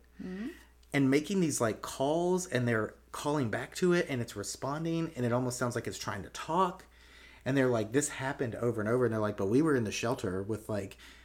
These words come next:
Speaker 2: this heavy," like, they built this shelter out of logs and stuff, and
Speaker 1: It's
Speaker 2: they
Speaker 1: like
Speaker 2: had
Speaker 1: four trees that they lined logs up in to
Speaker 2: Right.
Speaker 1: make wood.
Speaker 2: And they were like, "We didn't
Speaker 1: Three
Speaker 2: know if something
Speaker 1: walls.
Speaker 2: was gonna come crashing in here." Um, they had the, the video and the sound analyzed, and it was,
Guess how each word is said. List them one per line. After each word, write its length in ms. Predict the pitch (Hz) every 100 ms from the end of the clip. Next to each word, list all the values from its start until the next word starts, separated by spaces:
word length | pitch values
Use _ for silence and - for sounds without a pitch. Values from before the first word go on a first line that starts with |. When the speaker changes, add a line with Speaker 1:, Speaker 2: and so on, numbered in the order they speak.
| -
Speaker 2:
this 160 | - 110
heavy," 340 | 147 139 127
like, 240 | 120 117 113
they 140 | 127
built 240 | 123 139 143
this 120 | 123
shelter 300 | - 107 110
out 80 | 107
of 120 | 104
logs 480 | 104 98 104 98 104
and 120 | 107
stuff, 400 | - 123 101 -
and 100 | 110
Speaker 1:
It's 80 | 110
Speaker 2:
they 60 | 247
Speaker 1:
like 60 |
Speaker 2:
had 140 | 160 135
Speaker 1:
four 440 | - 262 262 240
trees 640 | 233 - 214 220 214 220
that 200 | - 208
they 180 | - 190
lined 300 | 190 190 190
logs 380 | 196 175 185 190
up 200 | 196 190
in 200 | 190 190
to 100 | -
Speaker 2:
Right. 260 | 120 98 185
Speaker 1:
make 140 | 185
wood. 400 | 190 190 190 185
Speaker 2:
And 140 | 127 135
they 60 |
were 100 | 127
like, 260 | 113 107 104
"We 160 | 113
didn't 200 | 131 127
Speaker 1:
Three 60 | 120
Speaker 2:
know 40 | 120
if 40 |
something 140 | - 117
Speaker 1:
walls. 20 |
Speaker 2:
was 100 | 110
gonna 140 | 113 104
come 180 | 113 95
crashing 420 | - 117 110 113
in 120 | 123
here." 380 | 135 131 123 127 - - - - -
Um, 340 | 120 113 110 107
they 120 | 123
had 300 | 147 151 131
the, 340 | 127 123 117 110
the 140 | 123
video 720 | 107 131 135 120 117 113 110 107 - - -
and 140 | 131 123
the 60 |
sound 400 | 120 131 113 107 104
analyzed, 600 | 127 135 120 104 104 -
and 120 | -
it 120 | 120
was, 340 | 113 110 104